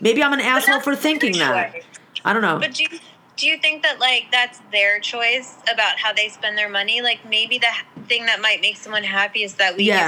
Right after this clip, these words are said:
Speaker 1: Yes.
Speaker 2: to buy your photograph and hang it up, or buy a t-shirt or a sweatshirt
Speaker 1: <laughs>
Speaker 2: and, like, A, just enjoy it, but B, like, feel good that they help somebody who's doing something for them. Like, like,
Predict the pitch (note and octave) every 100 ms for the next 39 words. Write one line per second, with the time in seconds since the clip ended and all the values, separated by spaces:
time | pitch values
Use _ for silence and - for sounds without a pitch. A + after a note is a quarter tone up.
0 | D#3+ G3 F#3+ G3+ G#3+ - G#3+ G3 F#3+ -
1 | - - G#3+ G3 F#3+ F#3 F3+ F#3+ F#3+ F#3+
2 | F#3 F3+ F#3 F3 F#3+ F#3+ G3 F#3+ G3+ G3+
3 | G#3 F#3+ F3+ D#3+ D3 C#3+ - F3+ - F#3
4 | F3 - - - F3+ - G3+ G#3 G#3 G3
5 | F#3+ - - - _ - C4+ C#4+ C4+ -
6 | B3+ - B3 A3+ A3 G#3+ B3+ A3+ A3+ -
7 | B3 A3 - A#3+ A#3 A#3 A3+ A3 G#3 G3+
8 | - - B3 A#3 G#3 G#3+ G#3+ G3+ G3 G3+
9 | G3+ F#3+ F#3+ G3+ - G#3 G3+ G3 G3 G3
10 | - G#3 G3 G3 G3 F#3 - F3+ F#3 B3+
11 | C4 - C4 B3+